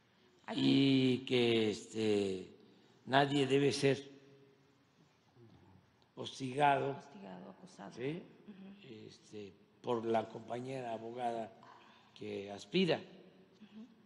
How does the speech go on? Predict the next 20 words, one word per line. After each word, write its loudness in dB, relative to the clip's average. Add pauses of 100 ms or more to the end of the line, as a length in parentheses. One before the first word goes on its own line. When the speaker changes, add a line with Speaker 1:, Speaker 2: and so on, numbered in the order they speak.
(140)
Speaker 2:
Ella -4
puede -2
hacer -6 (760)
su -14 (720)
trabajo 0 (680)
de -14
convencimiento -10
con -14
los -20
trabajadores. -8 (2000)
Speaker 1:
Sí, -10
ella -6
denuncia -8
esto -12
porque -16
dice -14
que, -14 (120)
que -14
finalmente, -14
pues, -14